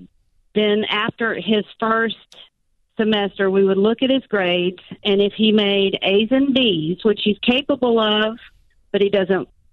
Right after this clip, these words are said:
want to do the work, then we would reimburse him for those classes, the, the credit hours that he made A's and B's in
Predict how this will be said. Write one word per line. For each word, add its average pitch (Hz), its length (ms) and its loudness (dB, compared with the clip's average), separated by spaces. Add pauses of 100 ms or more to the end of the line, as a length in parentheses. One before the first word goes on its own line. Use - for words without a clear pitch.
(120)
want 190 340 -2
to 180 80 0
do 175 160 2
the 170 100 2
work, 180 580 0 (840)
then 196 280 0
we 233 140 4
would 254 160 2
reimburse 220 680 0
him 196 440 -2
for 185 560 0 (140)
those 208 220 0 (100)
classes, 202 640 -4
the, 190 280 0 (400)
the 185 80 -2
credit 208 380 -2
hours 180 440 -2
that 185 100 0
he 175 60 2
made 180 220 2
A's 175 220 -2
and 180 100 2
B's 262 260 0
in 190 460 0